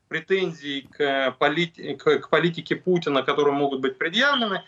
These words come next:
предъявляются обществом, власти выстраивают какую-то защиту,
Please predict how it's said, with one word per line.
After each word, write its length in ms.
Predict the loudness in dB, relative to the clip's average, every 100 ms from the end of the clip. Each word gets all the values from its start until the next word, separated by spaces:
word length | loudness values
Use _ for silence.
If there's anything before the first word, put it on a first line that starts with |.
| _
предъявляются 640 | -8 -4 0 0 0 -2 -4
обществом, 460 | -4 -6 -8 -6 -2 0
власти 340 | 2 2 -2
выстраивают 580 | -6 -2 0 0 0 -4 -8
какую-то 400 | -10 -8 -8 -6
защиту, 580 | -8 -8 -8 -4 -6